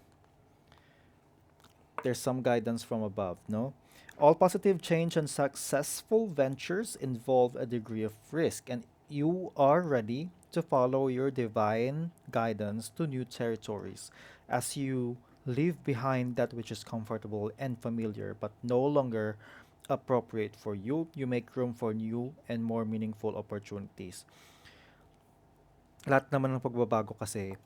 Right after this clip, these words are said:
medyo s-, medyo ano siya, medyo hindi siya masyadong comfortable, no?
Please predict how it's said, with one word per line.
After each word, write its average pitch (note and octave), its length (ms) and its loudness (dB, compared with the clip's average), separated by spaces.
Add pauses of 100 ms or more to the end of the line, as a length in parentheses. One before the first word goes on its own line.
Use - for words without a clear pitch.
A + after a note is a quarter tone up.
(720)
medyo F#3+ 240 2
s-, - 240 -8
medyo E4 320 4
ano G4+ 160 0
siya, C#3 240 8
medyo E3 320 0
hindi F#3 240 0
siya F#3+ 160 2
masyadong F3 800 4
comfortable, D#3 720 4
no? A#2 300 0